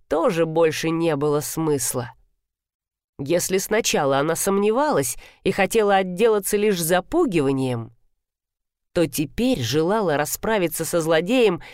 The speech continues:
как и со всеми остальными, кто обижал беззащитных.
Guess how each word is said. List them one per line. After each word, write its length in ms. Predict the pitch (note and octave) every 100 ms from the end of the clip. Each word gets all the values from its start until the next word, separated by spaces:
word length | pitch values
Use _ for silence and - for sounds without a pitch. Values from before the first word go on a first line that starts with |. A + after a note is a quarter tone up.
| - -
как 220 | A#3+ G3+
и 60 |
со 180 | - F#3+
всеми 340 | - A#3 G#3+ F#3+
остальными, 760 | F3+ - F3 F3 A3 A3+ C3+
кто 240 | C3 - C3+
обижал 480 | C3+ C#3+ E3+ F3
беззащитных. 1000 | C#3 D3+ C3+ D#3 - - E3+ - B2 -